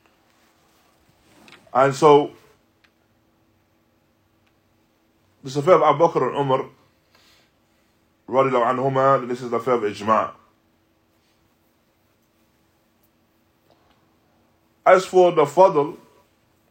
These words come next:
of Uthman and Ali, then, as Shaykh mentioned, is mahal khilaf. And some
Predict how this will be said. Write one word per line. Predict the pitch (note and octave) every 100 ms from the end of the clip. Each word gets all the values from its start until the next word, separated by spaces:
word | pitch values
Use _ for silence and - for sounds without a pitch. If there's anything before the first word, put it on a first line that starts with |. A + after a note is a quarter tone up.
| _ _ _ _ _ _ -
of | C3+ C3 - - -
Uthman | A#2+ A#2+ C3+ D#3 E3 D#3+
and | B2
Ali, | B2 C3 D#3
then, | - A#2 A#2 A#2 - -
as | G2+ F#2+
Shaykh | A#2 G#2+
mentioned, | B2 B2 A2+
is |
mahal | A2+ A#2+ A#2
khilaf. | - A#2 A#2 E2+ - _ _ _ _ _ _ _ _ _ _ _ _ _ _ _ _ _ _ _ _ _ _ _ _ _ _ _ _ _ _ _ _ _ _ _
And | G2
some | A#2+ D#3 D#3 -